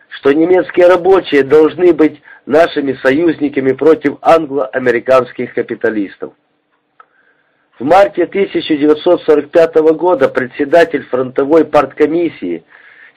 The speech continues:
сидеющий подполковник в очках, бубнил ровным, хрипловатым голосом, что все эти рассуждения —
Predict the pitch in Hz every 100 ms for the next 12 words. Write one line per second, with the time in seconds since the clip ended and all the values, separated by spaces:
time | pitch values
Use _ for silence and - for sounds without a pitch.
0 | - 139 139 175 156 - 147 147 151 151
1 | 151 151 175 151 143 135 139 139 160 156
2 | - _ 110 139 147 165 185 165 143 170
3 | 139 127 101 131 131 131 143 170 165 127
4 | 120 156 139 120 - 269 _ - - -
5 | - 151 143 - 190 175 170 160 160 156
6 | 127 151 151 139 127 123